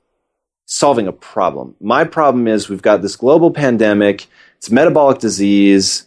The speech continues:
We'll shorthand it to obesity just for simplicity so people can get a real visual. But it's also heart disease. It's Alzheimer's. It's possibly cancer.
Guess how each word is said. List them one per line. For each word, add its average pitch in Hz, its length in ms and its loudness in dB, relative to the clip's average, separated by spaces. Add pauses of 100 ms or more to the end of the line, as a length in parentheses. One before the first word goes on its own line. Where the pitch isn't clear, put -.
(120)
We'll 92 120 -6
shorthand 143 500 2
it 123 120 2
to 120 160 2
obesity 101 500 0
just 95 240 -2
for 90 420 2
simplicity 98 680 0
so 90 140 -4
people 95 220 -2
can 92 100 0
get 90 120 4
a 87 40 4
real 90 300 4
visual. 90 460 2
But 143 160 2
it's 156 120 0
also 170 300 2
heart 156 340 -2
disease. 98 640 2
It's 90 160 0
Alzheimer's. 107 840 0
It's - 100 -14
possibly 135 500 -2
cancer. 151 580 0